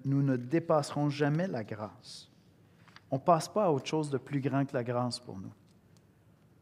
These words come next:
Parce que ma sainteté sera jamais la sainteté de Dieu.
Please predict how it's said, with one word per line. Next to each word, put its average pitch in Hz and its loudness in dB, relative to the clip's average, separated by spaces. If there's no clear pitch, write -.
Parce 120 -8
que 143 2
ma 147 6
sainteté 143 -2
sera 131 -4
jamais 127 -2
la 123 -4
sainteté 131 -4
de 123 -2
Dieu. 131 -8